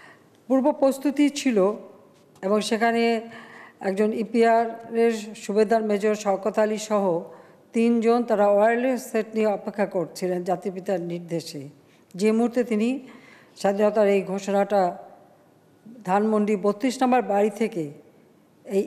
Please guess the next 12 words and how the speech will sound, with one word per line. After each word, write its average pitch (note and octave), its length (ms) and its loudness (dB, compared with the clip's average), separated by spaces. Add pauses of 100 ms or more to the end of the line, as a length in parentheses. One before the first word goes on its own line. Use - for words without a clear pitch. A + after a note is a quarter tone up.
(100)
ইপিআর G#3 360 2
ফাঁড়িতে G3 400 -2
পাঠান G3+ 440 -2 (880)
এবং C4+ 220 4 (1700)
সুবেদার A3+ 420 2
মেজর A#3 220 2
শওকত A3 400 -2
আলী A3 280 0
সহ A3 180 -2
ওই G#3+ 120 2
চারজন G#3 420 -2
তারা G3+ 300 2